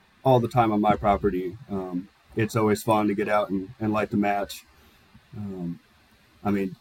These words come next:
yeah, it's a management tool, but it, it, there is something there. It's fun. I enjoy it.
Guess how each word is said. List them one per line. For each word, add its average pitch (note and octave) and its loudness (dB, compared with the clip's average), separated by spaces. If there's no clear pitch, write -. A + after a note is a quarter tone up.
yeah, A#2+ 6
it's - -4
a A#2+ 6
management B2 4
tool, B2+ 4
but A2+ 0
it, G#2+ 0
it, A2 0
there A#2 2
is A2+ -4
something A2 2
there. A2+ -2
It's A2 -8
fun. A2+ 0
I A2+ -2
enjoy A2+ -2
it. A#2+ -2